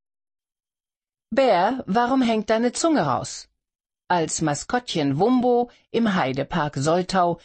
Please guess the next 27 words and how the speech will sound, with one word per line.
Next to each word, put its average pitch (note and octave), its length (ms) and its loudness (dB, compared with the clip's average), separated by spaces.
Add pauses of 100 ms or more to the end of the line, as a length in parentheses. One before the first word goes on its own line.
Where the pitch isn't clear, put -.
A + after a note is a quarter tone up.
(200)
lernt D3+ 400 -2
man F#3 160 0
die A3 100 0
Besucher F#3 540 0
nicht D3+ 340 -2
nur D3+ 100 -2
von F3 160 -4
der G3+ 120 -2
guten D3+ 320 -2
Seite B2 280 -4
kennen. A#2 360 -4 (400)
Ein F3 200 0
Selbstversuch. C#3 920 -4 (440)
Von A#3 160 -2
Christine D#3 800 -2
Dohler. C3 560 -2 (1800)
Wenn G#3 320 0
kein A#3+ 340 -2
Tabu G#3 400 0
mehr B2+ 240 0
gilt. A2+ 400 -8 (600)
Die F#3 200 0
Untat G3+ 500 -2
von D3 240 -2
Amstetten D3 560 -4
verstört D#3 600 -4
alle. C3 300 -2